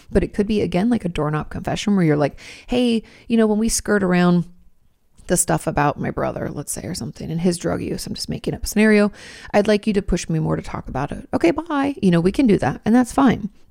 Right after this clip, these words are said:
Um, therapists are always walking this fine line of challenging you enough, but not pushing you too far that you're re-traumatized or so upset you can't continue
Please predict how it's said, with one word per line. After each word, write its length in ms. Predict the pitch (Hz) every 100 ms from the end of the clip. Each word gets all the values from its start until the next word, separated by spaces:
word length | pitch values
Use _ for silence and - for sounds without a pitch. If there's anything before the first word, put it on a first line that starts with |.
| -
Um, 320 | 170 160 160 - - - - -
therapists 440 | - 190 190 208 -
are 80 |
always 200 | 180 175
walking 360 | 170 165 165 180
this 100 | 180
fine 320 | - 175 170
line 240 | 165 160 165
of 140 | -
challenging 680 | - 170 190 220 214 220 214
you 140 | 202
enough, 480 | 165 170 214 269 - - - -
but 120 | -
not 300 | 185 180 170
pushing 300 | - 175 180
you 80 | 170
too 220 | - 180
far 260 | - 175 165
that 180 | 151 160
you're 100 | 156
re-traumatized 920 | 156 151 - 151 143 - 131 135 -
or 100 | 151
so 220 | - 160
upset 340 | - - 143
you 120 | - 160
can't 260 | - -
continue 640 | - 170 - 156 156 147